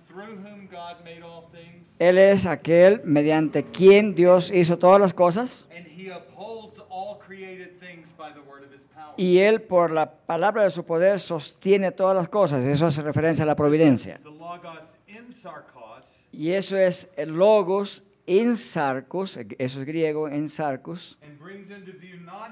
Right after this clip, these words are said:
Speaker 1: his role in redemption.
Speaker 2: Entonces, eh, nos presenta no su rol en la redención,
Speaker 1: Like B and B prime,
Speaker 2: como B y B prima,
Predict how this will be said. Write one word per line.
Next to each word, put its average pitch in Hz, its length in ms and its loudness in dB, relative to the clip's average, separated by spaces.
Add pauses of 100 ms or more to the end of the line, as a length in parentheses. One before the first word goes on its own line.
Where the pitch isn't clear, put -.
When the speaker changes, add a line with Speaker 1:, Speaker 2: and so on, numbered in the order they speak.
Speaker 1:
his 214 220 -20 (140)
role 196 360 -16
in 170 140 -18
redemption. 156 680 -20 (200)
Speaker 2:
Entonces, 175 800 -4
eh, 147 460 -4
nos 147 500 -8
presenta 190 600 -6
no 202 220 -6
su 202 160 -8
rol 190 360 -2 (140)
en 156 160 -4
la 143 100 -4
redención, 190 1000 0
Speaker 1:
Like - 260 -20
B 170 160 -18
and 165 120 -20
B 202 160 -20 (100)
prime, 135 280 -20
Speaker 2:
como 147 280 -6
B 175 260 0
y - 40 -4
B 170 140 -2
prima, 226 420 -2